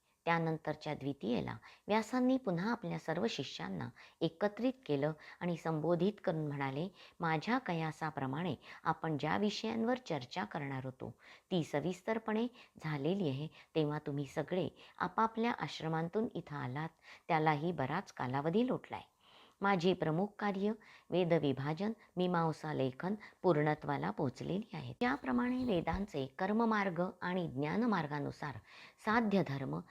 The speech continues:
आणि सिद्ध धर्म असे दोन भाग कल्पून मीमांसांची निर्मिती केली, वेदांच्या कथन पद्धतीनुसार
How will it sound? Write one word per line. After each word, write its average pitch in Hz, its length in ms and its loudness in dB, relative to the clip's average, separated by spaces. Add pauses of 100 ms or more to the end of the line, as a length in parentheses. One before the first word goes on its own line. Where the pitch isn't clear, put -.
(140)
आणि 165 180 2
सिद्ध 175 440 2
धर्म 135 260 -2
असे 165 280 -6
दोन 185 320 4
भाग 139 180 -4 (140)
कल्पून 135 420 -2 (480)
मीमांसांची 208 760 4
निर्मिती 151 480 0
केली, - 300 -10 (540)
वेदांच्या 240 540 6
कथन 185 380 -2
पद्धतीनुसार 143 840 -2